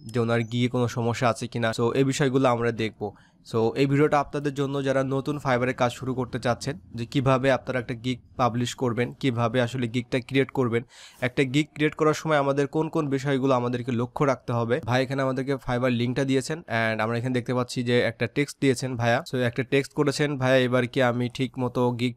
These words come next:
আপলোড করতে পেরেছি? যদি না পারি প্লিজ আমাকে বলুন সঠিক নিয়মটা কি?" So আপনারা যারা Fiverr-এ নতুন কাজ করতে চাচ্ছেন তাদের জন্য ভিডিওটি খুবই হেল্পফুল হবে। So আমরা এখন সরাসরি চলে আসি তার গিগে, ওকে? So আমরা গিগটা ওপেন করেছি।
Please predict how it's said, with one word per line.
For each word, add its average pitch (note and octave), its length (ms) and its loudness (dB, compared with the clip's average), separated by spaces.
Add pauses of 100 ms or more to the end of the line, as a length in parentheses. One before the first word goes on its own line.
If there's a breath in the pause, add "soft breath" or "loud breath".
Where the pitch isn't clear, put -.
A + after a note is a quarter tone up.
আপলোড B2+ 380 -2
করতে B2+ 380 -6
পেরেছি? B2 460 -4 (540)
যদি A#2+ 200 -2
না A#2 300 2
পারি C3+ 260 2
প্লিজ A#2+ 380 0 (220)
আমাকে B2 300 -4
বলুন A#2+ 300 2
সঠিক A#2 400 -4
নিয়মটা A2 440 0
কি?" A#2+ 320 0
So B2+ 60 2
আপনারা A#2+ 300 2
যারা C3+ 200 2
Fiverr-এ C3+ 260 2
নতুন C3 240 -2
কাজ C3 200 0
করতে C3+ 240 -6
চাচ্ছেন C3+ 340 -2
তাদের B2 280 2
জন্য B2 240 0
ভিডিওটি A#2+ 360 -2
খুবই C3+ 300 -2
হেল্পফুল B2+ 320 0
হবে। B2+ 260 0 (460 soft breath)
So B2+ 60 2
আমরা A#2+ 240 4
এখন C3+ 160 -4
সরাসরি C#3 340 -2
চলে C3+ 140 0
আসি B2 120 -2
তার B2 140 0
গিগে, A2 360 -6
ওকে? A2+ 260 -6
So - 180 -2
আমরা C3 180 4
গিগটা C3 320 0
ওপেন C3+ 300 2
করেছি। C3+ 420 -2